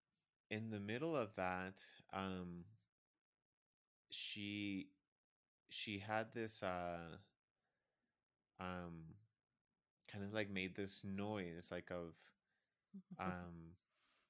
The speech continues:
Speaker 1: like, taking
Speaker 2: Singing.
Speaker 1: in air, or, or no,
Speaker 2: Like,
Speaker 1: no,
Speaker 2: she
Speaker 1: sorry,
Speaker 2: was
Speaker 1: like
Speaker 2: also doing, like,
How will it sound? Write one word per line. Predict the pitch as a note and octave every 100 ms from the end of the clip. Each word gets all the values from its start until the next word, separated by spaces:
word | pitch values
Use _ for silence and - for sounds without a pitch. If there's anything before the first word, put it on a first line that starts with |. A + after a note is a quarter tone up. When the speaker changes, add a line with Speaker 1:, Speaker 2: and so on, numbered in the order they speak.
| _ _ _ _ -
Speaker 1:
like, | G2 - -
taking | A2 G2 G#2
Speaker 2:
Singing. |
Speaker 1:
in | G2+ G2+ F#2+
air, | G2 G2 F2+ -
or, | A2 G#2 G2 - _ - - - - _ _ -
or | A#2 A#2 A2+
no, | B2 B2
Speaker 2:
Like, |
Speaker 1:
no, | A2 G2+
Speaker 2:
she |
Speaker 1:
sorry, | A#2 A2
Speaker 2:
was | G2
Speaker 1:
like | D3+ B3+
Speaker 2:
also | C#4
doing, | A3+ A3
like, | G#3+ G3